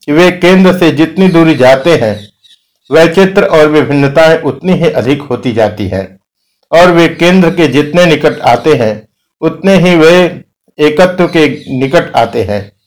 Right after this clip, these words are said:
हम वृत्त के केंद्र के जितने निकट जाएंगे, हम सारी त्रिज्याओं के मिलन बिंदु के उतने ही निकट पहुंचेंगे,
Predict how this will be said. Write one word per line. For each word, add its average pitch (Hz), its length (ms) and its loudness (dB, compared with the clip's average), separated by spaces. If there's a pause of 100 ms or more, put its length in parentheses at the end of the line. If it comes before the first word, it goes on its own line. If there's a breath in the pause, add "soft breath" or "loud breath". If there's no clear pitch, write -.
(480)
हम 170 140 0
वृत्त 190 320 0
के 190 180 2
केंद्र 175 380 0
के 175 180 0
जितने 151 400 -2
निकट 147 320 -2
जाएंगे, 147 680 0 (440)
हम 180 120 2
सारी 180 360 4
त्रिज्याओं 165 680 2
के 185 160 0
मिलन 156 420 2
बिंदु 151 300 0
के 147 260 -2
उतने 139 300 -4
ही 151 180 0
निकट 127 380 -2
पहुंचेंगे, 95 580 -6